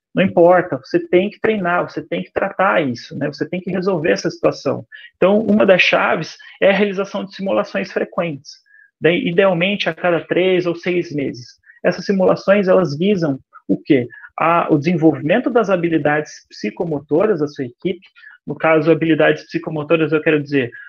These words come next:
a, a parte psíquica é o entendimento de toda a sequência,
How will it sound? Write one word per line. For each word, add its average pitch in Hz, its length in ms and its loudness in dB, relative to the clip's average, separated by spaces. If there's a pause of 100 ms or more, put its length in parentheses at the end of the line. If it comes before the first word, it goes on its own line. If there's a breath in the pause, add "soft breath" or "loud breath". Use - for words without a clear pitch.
(120)
a, 123 220 -4 (200)
a 123 160 -2
parte - 340 -4
psíquica 175 600 -4
é 156 280 4 (260 loud breath)
o 170 60 0
entendimento 170 680 2
de 147 120 -2
toda 147 180 2
a 131 60 0
sequência, 156 640 -2